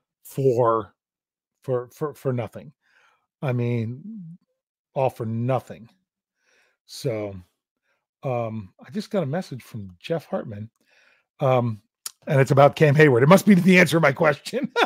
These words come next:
<laughs> Maybe he's watching. I don't know. Um, but I was gonna also ask about, about, hey, are we expecting these big, crazy moves that the Steelers have done, like trading up in the draft and,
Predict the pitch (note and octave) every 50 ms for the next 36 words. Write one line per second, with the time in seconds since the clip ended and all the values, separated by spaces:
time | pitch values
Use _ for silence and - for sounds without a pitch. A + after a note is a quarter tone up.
0 | - - A#4 A4 - - - G4 D#4+ C4+ B3+ B3+ A#3+ B3+ A#3+ G#3+ G#3+ G3 F#3+ E3+
1 | D#3+ E3+ D3+ - B2 A#2 G#2+ G#2 - - - - - - - - - - D3 C#3+
2 | D3 D3+ D#3 C#3+ B2 A2 G2+ - - - - - - - G#3+ G#3+ G#3 A3 G#3 D#3+
3 | G3 G#3 - F3+ G3+ C4 C4+ G3+ D3+ G#3+ G#3 F#3+ E3 D#3+ F3 - - - G#3+ F#3
4 | A3 A#3+ - G3+ F3+ E3+ E3 E3+ D#3 - - D#3 D#3+ E3 D#3+ D#3+ D#3+ - _ _
5 | _ _ _ _ _ _ _ _ _ _ _ _ - E3+ D3+ F3 F3 E3+ F3+ -
6 | - - F#3+ G#3 G3+ E3 B2 - - _ _ _ _ _ _ _ _ - F3 D3
7 | C#3+ E3 F#3 F#3+ G3+ G#3+ G#3 F3+ E3 - - - - G3+ F#3+ F3+ - - G#3 F#3+
8 | F#3 F3 F3+ F#3+ D3+ B2 A#2+ E3 F3 F3 D#3+ C#3 - E3 D#3+ F#3 E3 D3 E3 D3+
9 | D3+ E3 F3 E3+ C#3+ C#3 - F3+ D3+ - - D#3+ D#3+ D#3+ E3+ E3+ C#3+ C3 D#3+ D3
10 | C3 A#2+ D#3 D#3 D#3 E3 E3+ F3+ F3 - - - - - _ - B2+ B2 - -
11 | - D3 D3 C#3+ D3 C#3+ D3 D3 - D#3+ D3 C#3 B2+ A2+ A#2+ C3+ C3+ C3 C#3 C#3+
12 | C#3+ - - - - _ - - - _ - D#3+ B2+ A2 A#2 -